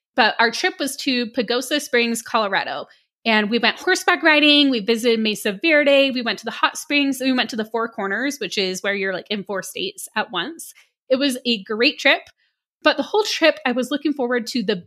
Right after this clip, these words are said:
big release of a new book. It was the second in a series that I've been anxiously awaiting, and it came out on one, the day we were driving home from the trip.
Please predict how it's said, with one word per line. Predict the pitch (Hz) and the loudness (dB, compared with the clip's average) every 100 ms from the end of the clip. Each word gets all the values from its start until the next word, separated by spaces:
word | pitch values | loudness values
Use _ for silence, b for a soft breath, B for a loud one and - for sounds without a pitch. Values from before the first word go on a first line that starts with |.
| _ | _
big | 320 285 | 2 2
release | 269 294 247 240 220 - | 0 -2 0 -2 -4 -6
of | 254 | -2
a | 226 214 | 0 2
new | 214 262 285 | 4 4 6
book. | 233 214 - - - _ _ _ - | 4 4 -2 -18 -20 _ _ _ -6
It | 214 | -4
was | 220 | -2
the | 226 208 | -4 -6
second | - 311 302 311 | -2 0 0 2
in | 294 | 2
a | 311 | 0
series | - 233 226 240 | 0 -2 0 -2
that | - | -4
I've | 233 196 | -4 -4
been | 220 - - | -4 -2 2
anxiously | 381 339 349 - 311 | 2 2 -4 -2 -4
awaiting, | 302 269 269 277 | -2 0 2 2
and | 262 | 0
it | 269 | -2
came | - 330 | 0 4
out | 302 302 - 294 | 4 2 -2 -4
on | 320 330 320 294 - | 2 2 2 -2 -6
one, | 226 277 277 | -4 -2 0
the | 247 | 0
day | 269 262 240 | 0 2 0
we | 220 | 0
were | 240 233 | -2 0
driving | 240 220 220 | 0 0 -2
home | 220 208 | -4 -6
from | 208 | -8
the | 202 170 | -10 -8
trip. | 180 | -8